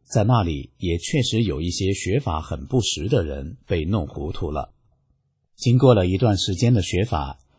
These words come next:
一九九九年七二零邪恶迫害大法以来，很多我不明白的事情搞明白了，正念足了，法理清了，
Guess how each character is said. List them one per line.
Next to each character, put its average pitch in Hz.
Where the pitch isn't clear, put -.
一 131
九 92
九 101
九 123
年 78
七 139
二 127
零 78
邪 -
恶 123
迫 135
害 120
大 123
法 92
以 95
来， 73
很 85
多 123
我 85
不 151
明 95
白 110
的 82
事 -
情 73
搞 80
明 76
白 80
了， 82
正 107
念 101
足 69
了， 107
法 87
理 87
清 123
了， -